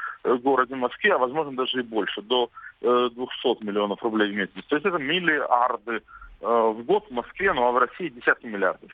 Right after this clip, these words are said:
<clears throat> Вот. И причём, что интересно, значит, когда мы вот эти цифры вывели, посчитали,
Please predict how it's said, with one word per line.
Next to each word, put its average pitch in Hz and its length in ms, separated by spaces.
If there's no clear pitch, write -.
<clears throat> - 320
Вот. 185 340
И 190 260
причём, 226 420
что - 200
интересно, 185 580
значит, 139 280
когда 165 300
мы 151 180
вот 143 160
эти 131 540
цифры 139 360
вывели, 190 400
посчитали, 190 640